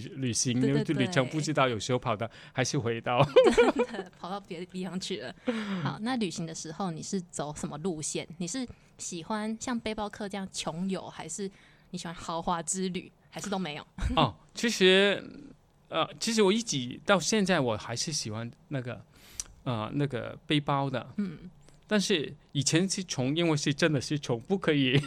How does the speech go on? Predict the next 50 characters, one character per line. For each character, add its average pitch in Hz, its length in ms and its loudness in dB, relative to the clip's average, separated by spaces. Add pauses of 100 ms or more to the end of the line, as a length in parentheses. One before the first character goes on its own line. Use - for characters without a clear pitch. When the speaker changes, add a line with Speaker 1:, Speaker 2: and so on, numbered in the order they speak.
(100)
Speaker 1:
<laughs> - 260 8
变 220 140 8
成 - 280 2 (480)
豪 143 280 6
华 139 280 8
的。 139 240 2
Speaker 2:
<laughs> - 80 -10
嗯。 175 300 -4
Speaker 1:
你 156 140 8
看 165 220 6
我 143 140 4
就 156 120 0
是 147 300 0 (100)
吃 - 260 -4
这 143 100 0
个 127 100 0
面 135 160 0
包， 135 240 0
有， 135 140 0 (540)
我 120 340 2
也， 131 180 0
也， 135 220 2
也 131 100 0
试 170 200 -2
过 160 140 2
去， 135 520 -2 (340)
但 226 120 2
是 240 100 2
我 175 120 4
觉 190 120 -2
得 175 100 -4
这 202 140 -4
个 180 120 -8
都 156 140 -8
是 180 160 -6
好 104 340 -10
玩 95 360 -8
的。 104 140 -12
Speaker 2:
嗯。 185 720 -6 (320)
Speaker 1:
对， 120 300 -4
我 139 160 -2
其 185 220 -2
实 160 220 -2
试 151 260 -2
过 135 140 -2
买 127 200 0
一 117 80 -4
些 127 200 -2
那 127 140 -2
个， 113 320 -6